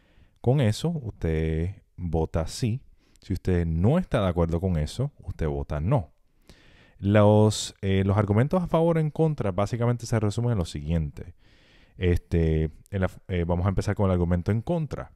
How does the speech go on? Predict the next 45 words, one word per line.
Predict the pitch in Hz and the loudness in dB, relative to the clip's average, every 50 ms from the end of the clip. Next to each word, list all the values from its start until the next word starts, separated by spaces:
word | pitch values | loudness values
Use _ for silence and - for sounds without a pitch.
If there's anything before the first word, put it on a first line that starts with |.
| _ - | _ -20
El | - - | -12 -6
argumento | 82 82 82 82 101 98 | -4 -4 -2 -2 -2 -2
en | 95 | -2
contra | 110 113 113 113 - 110 107 101 | -2 -2 -2 -2 -2 -2 -2 0
dice | 104 117 113 - - 110 98 - | 0 -2 -2 0 0 -2 -2 0
que, | - 90 87 85 85 82 - - - - - - - - - - - _ - - - | 0 0 2 2 2 0 -4 -12 -20 -20 -20 -20 -20 -20 -20 -20 -20 _ -20 -4 2
este, | 95 92 90 85 - - 92 87 | 4 6 6 6 4 2 0 0
si | - - 95 92 | 0 2 2 2
se | 92 - - 98 90 90 | 2 4 4 4 6 6
le | 90 87 87 90 87 - - | 6 4 4 4 2 0 -2
otorga | 92 92 - - 110 113 123 135 143 131 131 131 120 - | -2 -4 -2 2 4 4 4 4 2 0 -2 -4 -4 -2
ese | 110 113 107 - - 120 - | -2 -2 -2 -2 -2 -4 -2
cuatro | - - 113 113 110 - 117 - | 0 2 2 2 2 0 -4 -4
por | - 113 110 - | -2 -2 -2 -2
ciento | - - 113 113 113 110 - 113 | 0 0 0 0 0 0 0 2
adicional | 110 110 104 - 120 117 131 139 107 101 135 - _ _ - - _ _ - - - - - - - - - - - | 2 2 0 0 0 0 0 0 -2 -2 -6 -8 _ _ -20 -20 _ _ -20 -20 -20 -20 -20 -20 -20 -20 -20 -20 -8
a | - 87 87 | -4 -2 -2
ese | - - 92 | -2 -2 -2
tipo | - 95 - - 104 | -4 -2 0 2 2
de | 104 107 | 2 2
votante, | 117 123 - 156 139 117 107 - - 139 - - - - - _ _ - - - _ _ _ - | 2 0 0 -2 -2 -2 -4 -4 -6 -8 -8 -8 -14 -20 -20 _ _ -20 -20 -20 _ _ _ -8
lo | - 90 90 90 87 85 - | -2 2 4 4 4 4 2
que, | - 90 87 87 85 85 82 82 82 82 82 82 82 82 82 82 82 - - | 2 2 2 4 4 4 2 2 2 2 2 2 2 0 0 -2 -6 -8 -4
o | 95 92 90 87 87 | 0 2 4 4 4
a | 87 | 4
ese | - - 98 | 2 0 -2
tipo | - 98 87 95 101 101 | -2 -2 0 2 4 4
de | 98 98 90 | 6 4 4
población | - 107 104 104 101 - 113 110 | 4 2 2 2 2 2 2 2
en | 110 113 | 2 2
el | 123 | 0
estado, | 117 - 156 131 120 | 0 0 0 0 0
lo | 110 98 | 0 2
que | 95 85 | 2 2
va | 85 | 2
a | - | 2
pasar | 95 - - 127 127 | 0 0 0 0 0
es | 120 | 0
lo | 104 92 | -2 -2
que | 101 92 | -2 -4
ha | |
estado | - - - 98 95 95 92 | -4 -4 -2 0 0 0 0
pasando | - 95 92 - 98 92 92 90 87 87 87 - - | -2 -4 -4 -2 -2 -2 0 0 0 0 -2 -2 -4
en | 90 85 85 82 82 | -4 -4 -2 -2 -4
estados | 80 - - 82 78 80 80 | -4 -6 -6 -6 -4 -4 -6